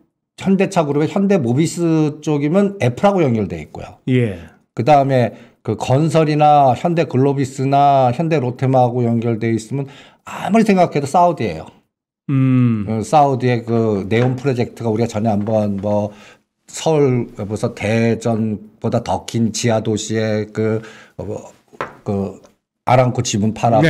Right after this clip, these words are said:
Speaker 2: 네네.
Speaker 1: 그 하는 그 에너지들을 얘기한 적이 있지 않습니까?
Speaker 2: 예.
Speaker 1: 거기에서 우리 현대차 그룹이 그 컨택이 됐나라는 그런 생각도 해서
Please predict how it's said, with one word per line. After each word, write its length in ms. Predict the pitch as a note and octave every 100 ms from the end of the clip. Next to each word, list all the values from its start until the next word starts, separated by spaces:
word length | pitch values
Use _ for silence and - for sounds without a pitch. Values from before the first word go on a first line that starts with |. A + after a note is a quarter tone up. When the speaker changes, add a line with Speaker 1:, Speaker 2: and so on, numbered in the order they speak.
| C#3
Speaker 2:
네네. 440 | B2+ A#2+ A#2 A2+ A#2 - - _
Speaker 1:
그 400 | - G#2+ G2+ F2+ -
하는 420 | - D3+ C#3 B2+
그 140 | C3
에너지들을 1500 | B2 A2 B2+ B2 A2+ A2+ A2 A2 G#2+ G#2+ F#2 A2 G#2+ G2 F#2+
얘기한 360 | G#2+ G#2+ B2+ A2
적이 180 | G#2 F#2
있지 160 | -
않습니까? 680 | F#2+ E2+ F2+ F2 - C3 A#2+
Speaker 2:
예. 180 | B2 D#3 E3 - - - -
Speaker 1:
거기에서 1300 | - A#2+ C#3+ F#3 F3+ D#3+ E3+ D#3+ D3+ C3+ A2+ G2 -
우리 320 | A#2+ C3+ C3 B2
현대차 580 | F#3+ F3+ B2+ D3 C3
그룹이 1000 | - A2+ A#2+ B2+ B2 A#2+ A#2 G#2+ F#2 F2 D#2+ -
그 360 | G2+ F#2 E2 -
컨택이 580 | - G3+ G#3 F#3+ F3+
됐나라는 1300 | C#3 A2+ G#2 G2+ G2 F#2 F#2 F2 F#2 F2+ F2+ E2+ E2+ - - - - -
그런 440 | G#2+ G2+ F#2+ F2+
생각도 480 | - C#3+ C3+ B2 G#2+
해서 680 | G#2+ G2 G2+ A2 G2+ D#2